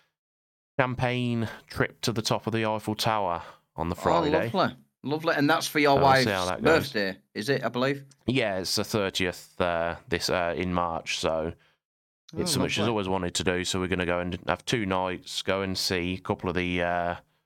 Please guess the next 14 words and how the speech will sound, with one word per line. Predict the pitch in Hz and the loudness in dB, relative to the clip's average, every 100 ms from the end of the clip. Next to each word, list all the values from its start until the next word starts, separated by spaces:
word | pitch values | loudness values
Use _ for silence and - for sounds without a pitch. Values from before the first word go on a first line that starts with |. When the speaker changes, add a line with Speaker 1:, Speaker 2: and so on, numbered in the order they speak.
| _ _ _ _ _ - | _ _ _ _ _ -4
Speaker 1:
big | 117 | -2
attractions, | 101 104 90 - 98 92 92 104 | 0 0 -2 -2 -2 -2 -2 -2
maybe | 98 90 90 | -2 0 0
a | 87 82 - | -2 -4 -4
river | 98 90 90 | -2 0 -2
cruise, | - 92 90 90 87 | -2 -2 0 -2 -2
well, | 80 78 | -2 -2
a | 76 | -2
river | 85 87 78 | -2 -2 -2
tour, | - 87 80 82 - _ _ _ _ _ - | -2 0 0 -2 -6 _ _ _ _ _ -10
Speaker 2:
Mm. | 123 160 170 | -6 -4 -2
Speaker 1:
uh, | 82 87 87 87 69 | -2 0 -2 -2 -2
and, | 82 87 | -2 0
uh, | 87 85 87 | -2 -2 -4